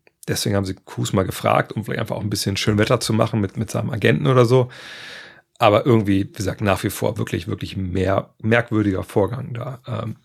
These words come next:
hat Kuzma recht? Ja gut, ich meine, ich weiß nicht, wen sie für ihn jetzt getradet hätten. Ähm, er hätte sicherlich nicht den großen Unterschied gemacht, äh, in Dallas, hätte sicherlich aber, ähm, geholfen, mal so ein Scoring-Gegengewicht auf den größeren Positionen vielleicht zu finden.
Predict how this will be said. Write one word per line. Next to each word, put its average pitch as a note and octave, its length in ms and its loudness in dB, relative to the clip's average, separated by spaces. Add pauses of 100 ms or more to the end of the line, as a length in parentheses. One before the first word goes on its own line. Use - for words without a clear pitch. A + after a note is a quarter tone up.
(580)
hat - 200 -2
Kuzma A#2+ 340 0
recht? D3+ 340 2 (1400)
Ja A2 80 4
gut, C#3 140 8
ich - 80 0
meine, G#2+ 140 4
ich G2 40 -6
weiß A2 160 4
nicht, G#2 100 -6
wen A2+ 120 4
sie A#2+ 80 2
für B2+ 140 -4
ihn A#2+ 60 0
jetzt A2+ 180 -2
getradet A#2+ 420 2
hätten. B2+ 420 0
Ähm, A2 520 2 (560)
er A2+ 200 0
hätte F#2 120 -2
sicherlich G#2+ 320 0
nicht A#2 140 0
den G2 200 -2
großen C3+ 280 4
Unterschied C3 380 0
gemacht, B2+ 460 0 (160)
äh, A#2 280 -2
in G#2+ 120 -4
Dallas, A2 460 2 (100)
hätte F#2+ 200 -6
sicherlich G#2 580 2
aber, G2+ 460 -2
ähm, A2 240 -2
geholfen, G#2+ 640 2
mal G#2 180 0
so F#2+ 100 -2
ein - 20 -2
Scoring-Gegengewicht G#2 880 2
auf G#2+ 120 -6
den G2+ 100 0
größeren G2+ 340 2
Positionen G#2+ 600 0
vielleicht G#2 280 2
zu - 100 -6
finden. G2+ 340 2